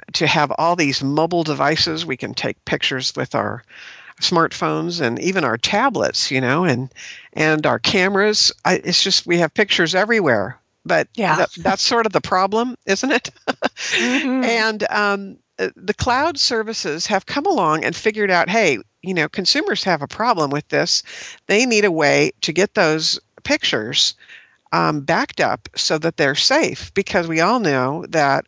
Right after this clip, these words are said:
Speaker 1: we can accidentally delete things off our smartphone, or we can lose them. You know, you can lose your cam-, your, uh, your phone or your camera, and then where are we?
Speaker 2: Right.
Speaker 1: S-, so some of the programs that, um, are now,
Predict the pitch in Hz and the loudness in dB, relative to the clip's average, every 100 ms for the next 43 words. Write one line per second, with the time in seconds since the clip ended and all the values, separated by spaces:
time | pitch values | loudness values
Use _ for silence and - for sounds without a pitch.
0 | _ - 160 - 127 139 - 156 135 131 | _ -4 -2 0 0 -2 0 0 2 2
1 | 139 151 - - - - 151 165 - - | 0 -4 -12 -20 -10 0 2 2 0 0
2 | 135 147 139 120 - 123 107 139 - - | 0 0 2 0 2 0 0 -4 -6 0
3 | 170 170 156 143 - 170 170 165 175 - | 0 0 0 0 -2 0 0 2 0 0
4 | 185 160 156 160 - - - - - 147 | 2 2 2 -2 -8 -14 -16 -14 -2 2
5 | 247 359 139 107 135 - 165 180 254 160 | 2 2 0 -2 -8 -6 -2 -2 -2 -2
6 | 143 214 - 123 - 104 101 - 143 139 | 0 0 0 -2 -4 -2 -2 -4 -2 2
7 | 127 123 104 - - 127 - 131 127 208 | 4 2 0 -6 -2 -2 0 0 2 2
8 | 202 85 - 151 127 170 233 131 160 175 | 0 -2 -4 0 0 2 0 2 0 0
9 | - 113 113 110 101 98 - _ _ - | -4 0 0 0 0 -4 -8 _ _ -12
10 | - - - - 202 214 214 - - - | -10 -8 -8 -6 -2 0 0 -6 -2 0
11 | 247 240 233 - - 294 330 415 - - | 2 4 2 2 0 0 2 2 0 2
12 | 226 214 208 165 143 160 - - 165 151 | 0 2 2 4 2 0 0 -2 -12 -16
13 | _ _ - 175 175 170 - 165 160 165 | _ _ -8 0 2 2 2 0 0 -2
14 | 175 214 254 160 143 | 2 2 2 2 0